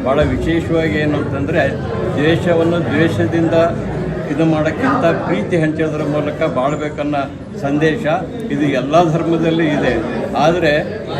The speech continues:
ಕೆಲವರು ನಾವು ಹೆಚ್ಚು, ನಮ್ಮಿಂದನೇ ಹೆಚ್ಚೆಂದು ಹುಚ್ಚೆಂದು ಕುಣಿಯುವಂಥ ವ್ಯವಸ್ಥೆಯಲ್ಲಿ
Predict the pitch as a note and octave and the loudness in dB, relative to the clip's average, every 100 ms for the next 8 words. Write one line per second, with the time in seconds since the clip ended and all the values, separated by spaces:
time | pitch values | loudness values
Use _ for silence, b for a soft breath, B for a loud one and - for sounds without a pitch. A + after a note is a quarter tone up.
0 | - C3+ E3 F#3 F3+ F#3 E3 C#3 D#3 E3 | -2 2 4 4 2 0 0 0 2 4
1 | E3 - E3 F3 C#3+ C#3+ E3 E3 E3+ E3 | 2 0 0 0 2 2 2 4 4 2
2 | D#3 D#3 D#3+ D#3+ D#3+ C3+ C#3+ - F#3 F3 | 0 -2 -2 0 0 -2 -4 -2 0 0
3 | D#3+ D#3+ D3+ D3+ C#3+ D#3 C#3 C3 G#2 - | -2 -2 0 0 -2 0 0 0 -6 -12
4 | B2 B2+ C3+ E3 - E3+ E3 D3 C#3+ | -8 -4 0 0 0 0 0 0 -2